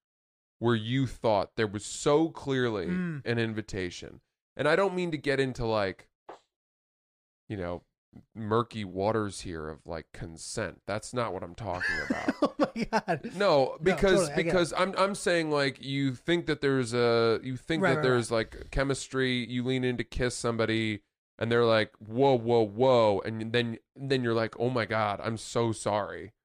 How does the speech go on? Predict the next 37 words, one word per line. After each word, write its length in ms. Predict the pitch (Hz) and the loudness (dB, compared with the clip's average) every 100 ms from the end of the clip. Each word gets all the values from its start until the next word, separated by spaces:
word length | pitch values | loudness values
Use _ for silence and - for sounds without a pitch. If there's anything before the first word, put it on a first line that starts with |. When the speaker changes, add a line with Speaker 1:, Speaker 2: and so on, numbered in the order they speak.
| _ _ 180 | _ _ -2
Speaker 2:
Right, 240 | 175 151 | 0 2
Speaker 1:
You 60 | 127 | 2
know, 180 | 117 104 | 4 4
Speaker 2:
right. 80 | |
Speaker 1:
that's 260 | 156 160 - | 4 2 2
what 120 | 147 | 0
I'm 100 | 139 | 2
talking 320 | 120 101 90 80 | 0 -4 -6 -8
about. 160 | 78 | -4
Like, 200 | 120 123 | -2 -2
that's 380 | 151 156 156 - | 0 0 0 -4
happened 460 | - 95 - 73 - | -4 -4 -6 -12 -14
to 100 | - | -14
me. 280 | - - 139 _ _ - | -12 -14 -16 _ _ -6
Speaker 2:
Okay. 220 | 175 143 - - - | -4 -6 -10 -10 0
So 80 | 131 | 2
Speaker 1:
And, 320 | 127 123 120 113 | 4 2 0 -8
y-, 60 | 123 | -4
yeah. 280 | 131 123 | 0 2
Speaker 2:
I 100 | 190 196 | 4 2
think 280 | - 262 214 | 2 2 2
that 220 | - - | 0 -2
for 200 | - 214 | 2 4
me 220 | 190 220 | 6 4
personally, 580 | - 185 175 208 214 240 - - | 4 2 2 2 2 2 0 -6
I 220 | 151 180 | 0 2
am 180 | 190 170 | 2 2
much 260 | 160 175 - | 0 0 0
more 180 | 170 160 | 0 0
traumatized 800 | - 143 151 151 160 165 151 131 | -2 -4 -4 -2 2 2 0 0
by 180 | 147 | 0
what 200 | 135 147 | 0 -2
I 160 | 131 139 | 0 -2
just 180 | 135 147 | -4 -6
talked 240 | 139 131 160 | -6 -4 0
about 320 | 160 175 151 | 2 0 0
than 460 | 151 147 143 143 | 2 2 2 -2